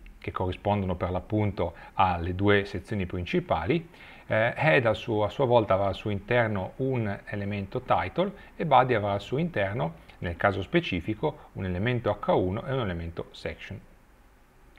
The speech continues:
Eh, ovviamente a partire dal documento, visto che sono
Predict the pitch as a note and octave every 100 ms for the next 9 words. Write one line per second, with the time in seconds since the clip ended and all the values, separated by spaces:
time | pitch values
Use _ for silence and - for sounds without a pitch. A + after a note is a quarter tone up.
0 | - - - - - - - - - -
1 | - - - - - - A2+ D#3 D3 D3
2 | A#2 A#2 C3 A#2 A#2 B2 E3 C3+ D3+ A2
3 | A2+ G#2+ A2+ G#2 A#2 G#2+ G#2 G2